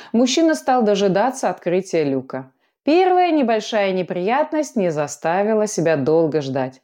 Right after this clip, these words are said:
Забыв о мощной системе очистки люка интрузы, Курт выбрал неудачное место остановки.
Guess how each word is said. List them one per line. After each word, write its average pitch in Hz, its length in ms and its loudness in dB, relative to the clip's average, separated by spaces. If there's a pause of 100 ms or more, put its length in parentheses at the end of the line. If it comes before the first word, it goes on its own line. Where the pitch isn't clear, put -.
(320)
Забыв 220 500 2 (140)
о 190 180 0
мощной 240 500 0
системе 185 540 -2
очистки 156 420 -4
люка 320 500 2
интрузы, 330 640 2
Курт 311 340 2
выбрал 240 420 2
неудачное 165 840 0
место 180 380 -2
остановки. 139 760 -6